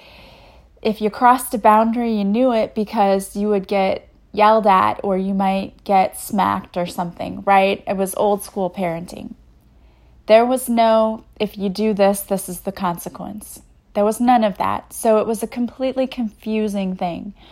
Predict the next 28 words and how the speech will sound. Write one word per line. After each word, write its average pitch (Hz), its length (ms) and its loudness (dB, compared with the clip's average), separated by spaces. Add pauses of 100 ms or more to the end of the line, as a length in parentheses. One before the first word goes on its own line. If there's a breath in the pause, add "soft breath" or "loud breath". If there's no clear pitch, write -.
(300 loud breath)
which 226 160 -4
explains 285 580 0
a 247 40 0
lot 208 260 6
about 185 380 2
some 196 180 -6
of 190 100 -4
the 185 100 -2
relationships 175 680 -6
in 180 80 -10
my 170 140 -6
life - 380 -8
because 196 520 -4 (360 soft breath)
I 247 100 4
didn't 269 220 2
know 196 180 0
how 190 120 -2
to 175 100 -4
set - 280 -4
healthy 180 380 -8
boundaries. 185 640 -10
I 220 80 -8
never 226 260 -4
knew 262 200 -2
how 226 120 -4
to 185 100 -6
do 170 180 -10
that. - 300 -8